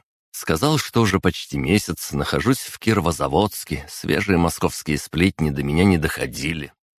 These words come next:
а послания от правительства страны задерживались. Иришка вздохнула. «Жаль», — сказала она. «Думала, что ты мне расскажешь про космонавтов.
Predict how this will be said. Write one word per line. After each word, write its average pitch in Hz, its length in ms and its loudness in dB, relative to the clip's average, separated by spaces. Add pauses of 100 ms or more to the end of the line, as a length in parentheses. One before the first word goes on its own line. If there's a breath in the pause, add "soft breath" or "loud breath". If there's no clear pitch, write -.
а 160 80 2
послания 90 560 2
от 101 100 -2
правительства 98 680 0
страны 71 640 0
задерживались. 69 1200 -4 (720)
Иришка 107 500 0
вздохнула. 78 880 0 (500)
«Жаль», — 160 640 2 (140)
сказала 71 580 -2
она. 69 220 -6 (400)
«Думала, 180 360 6
что - 280 -4
ты - 120 -2
мне 110 200 6
расскажешь 117 640 -2
про 101 160 -2
космонавтов. 78 880 -2